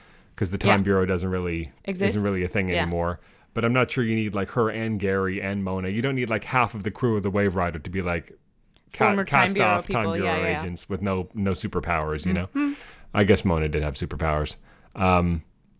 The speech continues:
Speaker 1: yeah, and there's some, some interesting Constantine stuff in this one. Um, and I hear they, they have to fight, um, Rasputin. Is it Rasputin?
Speaker 2: Yeah.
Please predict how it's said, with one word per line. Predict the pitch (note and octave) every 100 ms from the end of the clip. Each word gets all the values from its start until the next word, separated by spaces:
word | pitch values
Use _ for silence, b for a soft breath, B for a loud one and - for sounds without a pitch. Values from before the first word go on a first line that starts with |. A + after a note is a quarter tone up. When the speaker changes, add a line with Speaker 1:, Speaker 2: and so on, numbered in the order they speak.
| _ -
Speaker 1:
yeah, | D3 A2
and | F#2+
there's | F#2
some, | - F#2+ F#2+ G#2
some | G#2+
interesting | G2 G2 G2 F#2
Constantine | F2 A2+ A2 B2 A#2 A#2
stuff | - A#2 A#2+
in |
this | A#2+ -
one. | C3 B2 B2 B2 b b b b -
Um, | F#2 F2+ F2 F2 E2 - _ _ _ - -
and | A2+ G#2 G2 C3+ F#2 F2+ F2+ - - - -
I | G2+ G#2 G2
hear | F#2+ G#2+
they, | G#2
they | F#2+
have | G2 F#2+
to | F#2+
fight, | - G2+ G2 - -
um, | - F2+ F2 E2+ D#2 -
Rasputin. | F2 - A2+ C3+ E3
Is | E3 G#2
it | F#2
Rasputin? | G#2 - B2+ C3
Speaker 2:
Yeah. | G#3